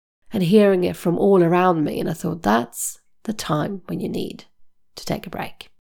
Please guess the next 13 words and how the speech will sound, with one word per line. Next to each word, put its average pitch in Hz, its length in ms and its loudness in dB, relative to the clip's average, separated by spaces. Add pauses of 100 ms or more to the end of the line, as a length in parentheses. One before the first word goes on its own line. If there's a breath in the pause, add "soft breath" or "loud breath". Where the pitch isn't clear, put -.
(720)
So 175 120 -4
when 190 200 6
you 190 140 4
are 185 80 6
the 165 100 2
most 214 340 4
busy, 170 340 0
that's - 320 -8
when 170 140 -8
you 165 80 -10
need - 220 -12
to - 80 -16
stop. - 420 -12